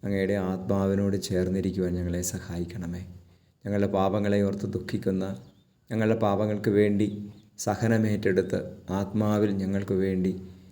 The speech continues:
നിലവിളിക്കുന്ന അങ്ങയുടെ സ്നേഹത്തെ ഓർത്ത് ഞങ്ങൾ അങ്ങയെ സ്തുതിക്കുന്നു. ഈശോയെ, ഉണർന്നിരുന്ന് പ്രാർത്ഥിക്കുവാൻ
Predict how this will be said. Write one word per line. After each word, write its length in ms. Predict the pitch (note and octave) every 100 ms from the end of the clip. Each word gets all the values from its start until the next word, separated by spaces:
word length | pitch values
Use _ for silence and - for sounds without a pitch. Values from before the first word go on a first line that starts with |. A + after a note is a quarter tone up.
| _ _ _ -
നിലവിളിക്കുന്ന 840 | G#2 G2 G2 G2 F#2 G2 F#2+ F#2 - - - _ _ G#2+
അങ്ങയുടെ 340 | G#2 G#2 G#2
സ്നേഹത്തെ 520 | G#2 F#2+ F#2+ G2+ A2
ഓർത്ത് 220 | G2 F2+
ഞങ്ങൾ 180 | F#2 F2
അങ്ങയെ 220 | F2+ F2+
സ്തുതിക്കുന്നു. 560 | F2+ - F#2 F2+ - - - - _ _ _ -
ഈശോയെ, 680 | - F2 F2 F2+ F2 F2 G#2
ഉണർന്നിരുന്ന് 680 | G#2 G#2+ A2 G2 F2 E2+
പ്രാർത്ഥിക്കുവാൻ 680 | E2+ F2+ F2+ - - F2 E2